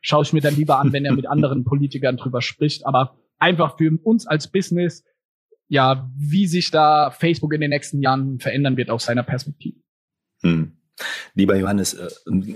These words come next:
Speaker 2: wirklich ein, ein super Gespräch. Danke für deine Offenheit und dass du wirklich so hands-on auch hier, ähm, sachdienliche und praktische Hinweise gibst. Ich fand das, äh,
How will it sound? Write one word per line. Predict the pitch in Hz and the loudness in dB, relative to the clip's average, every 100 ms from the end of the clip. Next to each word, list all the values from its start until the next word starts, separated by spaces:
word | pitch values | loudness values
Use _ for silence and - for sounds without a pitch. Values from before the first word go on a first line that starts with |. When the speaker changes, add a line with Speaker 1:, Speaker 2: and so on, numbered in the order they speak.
| - | -8
Speaker 2:
wirklich | 98 113 - | -4 -4 -2
ein, | 101 98 98 | 0 -2 -2
ein | 95 | -4
super | 95 117 151 120 | 0 0 0 0
Gespräch. | 107 98 - 95 101 - - | -2 -2 -4 -2 -2 -4 -6
Danke | - 107 - | -4 -4 -4
für | 101 | -4
deine | 98 98 92 92 - - | -2 -2 -2 -6 -8 -4
Offenheit | 104 - 101 101 98 98 | -2 0 -2 -2 -4 -4
und | 92 | -8
dass | 82 - | -10 -10
du | 92 | -10
wirklich | 98 98 | -8 -6
so | 98 92 | -6 -4
hands-on | 98 - 95 | -6 -6 -8
auch | 92 - | -10 -6
hier, | 101 95 95 - - - - _ | -4 -4 -6 -12 -20 -20 -20 _
ähm, | 98 92 90 90 | -2 -2 -2 -2
sachdienliche | 98 - 107 98 95 98 | -4 -4 0 0 0 -4
und | 80 | -6
praktische | - - - 92 | -12 -8 -4 -2
Hinweise | 90 82 80 82 | -2 -4 -6 -6
gibst. | 98 - | -6 -4
Ich | - | -2
fand | 92 | -2
das, | 87 92 | -2 -2
äh, | 90 | -2